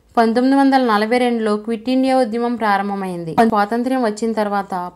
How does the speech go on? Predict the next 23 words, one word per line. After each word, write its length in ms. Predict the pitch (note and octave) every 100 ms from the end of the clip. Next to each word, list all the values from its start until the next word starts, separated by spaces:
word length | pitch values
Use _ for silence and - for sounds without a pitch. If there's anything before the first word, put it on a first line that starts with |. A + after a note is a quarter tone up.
| A3
పంతొమ్మిది 400 | A3 A#3 B3+ C4+
వందల 240 | C4 C4
నలభై 320 | A#3+ G3+ G#3+
ఎనిమిది 380 | A#3+ A#3 A#3 A#3
జనవరి 420 | G#3+ G3+ G#3 A#3+
ముప్పైవ 420 | A#3 G#3+ A3+ A3+
తారీఖున 600 | A3+ A3 G#3 G#3+ G#3 F#3 F#3 - - -
సాయంత్రం 460 | - G3+ A3 A#3+ C4
ఐదు 220 | B3 A3
గంటల 300 | G#3+ G#3+ G#3+
పదిహేడు 380 | G#3+ G#3+ G#3+ G#3
నిమిషాలకు 640 | G3+ G#3 A#3+ A#3 G#3 G3 G3 - - _
ఢిల్లీలోని 540 | G#3+ G#3+ A#3 C4 C4+ C4+
బిర్లా 320 | A3+ G#3+ A3
హౌస్లో 560 | A#3 B3 A#3+ A3 F#3+ G3+ - _ -
ప్రార్థనా 460 | G#3+ G3+ G3 A#3+ B3
సమావేశాన్ని 680 | B3+ B3 A#3+ B3 A#3+ A#3+
ముగించి 380 | A3+ G#3+ A3+ A3
బయటకు 400 | G#3 G#3 G#3 A3
వస్తున్న 420 | G#3+ G#3+ G#3+ G#3
గాంధీజీని 720 | F#3+ F3+ G3+ A3 A3 G#3 F#3+ F#3 - _ _ -
నాథూరాం 640 | G3 G#3 B3 B3+ B3 A#3+
గాడ్సే 360 | A3 G#3+ A3+